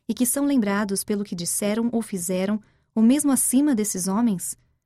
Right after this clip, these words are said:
Sem dúvida, ele figura entre os maiores profetas de todos os tempos. Mas tudo isso não bastava ao Filho do Todo-Poderoso. Era apenas o prelúdio de coisas maiores que estavam por vir.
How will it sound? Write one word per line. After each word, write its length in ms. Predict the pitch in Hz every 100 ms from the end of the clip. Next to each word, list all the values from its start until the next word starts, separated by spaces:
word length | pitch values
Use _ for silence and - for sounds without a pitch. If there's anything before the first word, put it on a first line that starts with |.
| _ _ _
Sem 300 | - - 202
dúvida, 520 | 185 202 214 202 202 214
ele 200 | 202 196
figura 440 | 196 190 185 202
entre 180 | 202 196
os 100 | 185
maiores 500 | 185 180 196 220 240
profetas 600 | - 269 226 208 214 226
de 80 | 190
todos 400 | - 190 190 202
os 160 | 220 -
tempos. 560 | 175 170 165 160 - - _ _ _ _ _ -
Mas 200 | 185 -
tudo 300 | - 269 240
isso 340 | 226 240 -
não 200 | 220 254
bastava 560 | 294 294 - 214 214 202
ao 20 |
Filho 380 | 202 208 208 226
do 100 | 233
Todo-Poderoso. 1000 | - 190 175 190 185 190 170 165 - 165 - _ _ _ _
Era 180 | 196 190
apenas 460 | 170 202 208 202 202
o 60 |
prelúdio 540 | 190 185 185 208 208 190
de 120 | 196
coisas 360 | - 214 190 196
maiores 560 | 190 185 202 220 247
que 120 | -
estavam 480 | 285 - 202 190 196
por 200 | 196 208
vir. 340 | 190 170 165